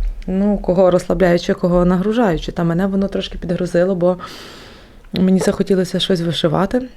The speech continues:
Але, е, якось так вийшло, що ми пішли гуляти, е, там по східниці, не знаю, що там люди роблять, е, їдять, лежать і все, більше нічого. Ну, мені треба щось, активність якась, знаєте.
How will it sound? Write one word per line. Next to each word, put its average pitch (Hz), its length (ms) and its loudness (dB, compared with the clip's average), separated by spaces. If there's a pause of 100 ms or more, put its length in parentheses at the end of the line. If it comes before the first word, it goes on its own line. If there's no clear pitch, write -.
(1040)
Але, 190 480 4
е, 190 180 2
якось 185 260 -2
так 202 160 0
вийшло, 202 380 2
що 180 360 0 (500)
ми 285 80 2
пішли 196 280 -2
гуляти, 285 460 0 (920)
е, 202 380 -2 (520)
там 190 320 0 (220)
по 220 100 2
східниці, 214 520 -2
не 214 80 0
знаю, 208 200 -2
що - 100 -12
там 170 160 -6
люди 180 220 -2
роблять, 226 420 -2
е, - 160 -10 (340)
їдять, 226 480 -2
лежать 202 600 -2
і - 80 -4
все, 330 320 -4
більше 254 220 -6
нічого. 262 220 -2
Ну, 196 260 0 (240)
мені 214 200 -2
треба 233 280 -2
щось, 220 200 -4
активність 170 640 0
якась, 143 280 -2
знаєте. 180 320 -4